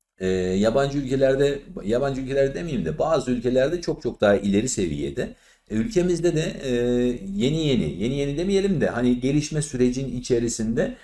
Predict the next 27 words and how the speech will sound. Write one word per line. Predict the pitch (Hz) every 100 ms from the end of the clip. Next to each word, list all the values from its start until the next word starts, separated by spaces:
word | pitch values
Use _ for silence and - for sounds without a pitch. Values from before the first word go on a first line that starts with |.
| - _
çok | - 170 170
daha | 151 143
iyi | 139 143
yapılacağına | 156 147 147 127 139 135 123
ben | 135 110
eminim. | 113 139 123 127 - _ _ _ _
E, | 90 92 95 95
çünkü | 160 156 160 185 170
bu | 131 123 156
aynı | 127 151 156
zamanda | 151 151 123 95
ekonominin | 98 101 127 127 147 180 202
çok | - - 101
değerli | 104 120 127
bir | 139 -
parçası | 117 110 120 113 143
gençler | 98 85 -
atık | 82 - 90
yönetimi. | 90 82 76 - - - - -
Hem | 147 175
çevreyi | - 135 139 165
korumuş | 170 139 117 101
oluyorsun | 92 87 90 160
hem | 156 151
de | 139
aynı | 147 143
zamanda | 113 117 123 151 92